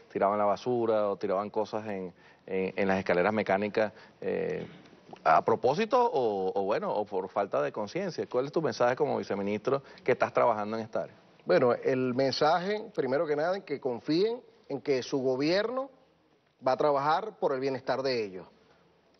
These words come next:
Speaker 2: Y a la par, le solicitamos que quieran al metro, amen al metro, que es el principal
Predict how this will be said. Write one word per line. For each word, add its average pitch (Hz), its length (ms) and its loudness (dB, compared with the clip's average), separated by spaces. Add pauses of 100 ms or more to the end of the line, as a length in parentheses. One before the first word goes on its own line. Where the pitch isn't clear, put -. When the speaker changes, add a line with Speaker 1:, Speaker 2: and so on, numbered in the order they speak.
(160)
Speaker 2:
Y 143 440 6 (840)
a 127 120 6
la - 120 4
par, 202 380 2 (260)
le 131 400 2
solicitamos 143 720 0
que 208 300 0 (320)
quieran 156 300 2
al 131 100 -2
metro, 120 380 -4 (300)
amen 190 260 2
al 147 100 0
metro, 120 380 -4 (300)
que 127 80 0
es 170 60 6
el 202 100 0
principal 202 760 0